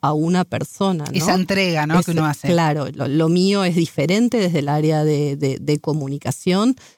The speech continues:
Speaker 1: eh, pero voy a intentar hacer todo el esfuerzo posible para, para lograr compartir, plasmar las palabras de,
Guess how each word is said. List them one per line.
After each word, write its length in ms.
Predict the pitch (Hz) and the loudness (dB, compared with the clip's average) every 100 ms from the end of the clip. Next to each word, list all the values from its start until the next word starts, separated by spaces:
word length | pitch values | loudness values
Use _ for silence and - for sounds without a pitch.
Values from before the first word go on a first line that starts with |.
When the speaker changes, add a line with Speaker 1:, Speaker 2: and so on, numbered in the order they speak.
| _ | _
Speaker 1:
eh, 280 | 151 147 147 | -2 0 -2
pero 460 | - 156 147 151 143 | 0 0 0 -2 0
voy 220 | 160 160 | 2 2
a 40 | 165 | 2
intentar 460 | 160 156 151 151 | 0 -2 0 0
hacer 320 | 151 - 156 | 0 0 -4
todo 180 | - 190 | 0 0
el 60 | 185 | 0
esfuerzo 480 | - 160 160 - 156 | -2 -2 -2 -2 -4
posible 600 | 127 - 185 196 214 208 | -6 -2 0 2 0 0
para, 440 | 156 143 135 139 _ _ _ | -2 0 -2 -4 _ _ _
para 240 | - 143 143 | -4 0 0
lograr 460 | 143 147 156 160 175 _ - - _ _ _ | 0 0 0 0 -6 _ -20 -20 _ _ _
compartir, 840 | 180 156 156 131 160 - 226 240 | 0 0 0 -2 -2 0 2 0
plasmar 880 | 220 165 135 139 - 165 170 185 196 | -2 0 0 -2 -2 0 2 0 0
las 260 | 190 160 - | -2 -2 -2
palabras 920 | 156 156 170 175 175 170 170 175 - - | 0 2 2 2 2 2 0 -2 -8 -16
de, 580 | 151 147 151 156 160 | -4 -2 2 2 2